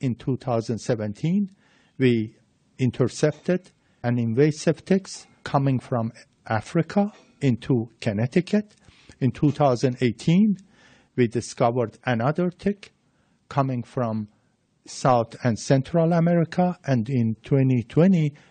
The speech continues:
we also reported a tick coming from South and Central America. These are some of the ticks that are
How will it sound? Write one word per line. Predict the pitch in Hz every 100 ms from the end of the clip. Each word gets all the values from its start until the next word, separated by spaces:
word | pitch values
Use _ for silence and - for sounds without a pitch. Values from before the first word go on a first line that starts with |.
| -
we | 123
also | 120 120 - - 120 110 - _
reported | - 113 - 208 180 - 147 - _ _ _
a | - 117
tick | - 160 - - _ _
coming | - 147 131 127 127 - _
from | - 127 113 110 - _ _ -
South | - 131 123 -
and | 120 104
Central | 160 151 - 165 151
America. | 147 147 139 135 147 135 139 - - _ -
These | 156 175 165
are | 151
some | 139 165 143
of | 135
the | - 101
ticks | - 139 - -
that | 113 110 -
are | 120 113